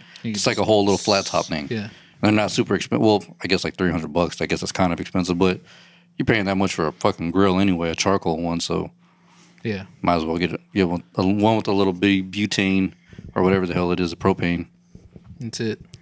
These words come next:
Speaker 2: Yeah, I've seen those at Academy. I'm like, "Damn, I kinda want one of those."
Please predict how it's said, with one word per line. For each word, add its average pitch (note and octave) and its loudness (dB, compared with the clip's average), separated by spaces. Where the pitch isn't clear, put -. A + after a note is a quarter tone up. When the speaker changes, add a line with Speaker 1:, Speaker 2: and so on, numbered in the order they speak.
Speaker 2:
Yeah, E2 -2
I've G2 0
seen A2+ 4
those G2+ 4
at F2+ 0
Academy. F2 -2
I'm E2+ -2
like, D2+ -8
"Damn, C2+ -2
I C#2+ -6
kinda E2+ -2
want E2 2
one D2+ -4
of D2 -8
those." D#2 -12